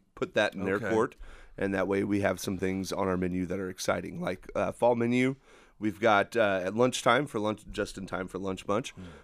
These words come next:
Speaker 1: we have, uh, the Big Trouble from Little Hana, which is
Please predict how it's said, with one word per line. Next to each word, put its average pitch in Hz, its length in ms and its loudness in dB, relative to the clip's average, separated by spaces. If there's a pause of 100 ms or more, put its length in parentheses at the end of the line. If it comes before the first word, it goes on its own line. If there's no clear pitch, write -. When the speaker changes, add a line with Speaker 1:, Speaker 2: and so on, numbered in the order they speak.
(120)
Speaker 1:
we 104 120 2
have, 104 380 6
uh, 101 160 8
the 95 120 -4
Big 120 180 4
Trouble 120 240 4
from 107 200 -4
Little 107 200 2
Hana, 107 260 2
which 107 220 -4
is 95 240 -6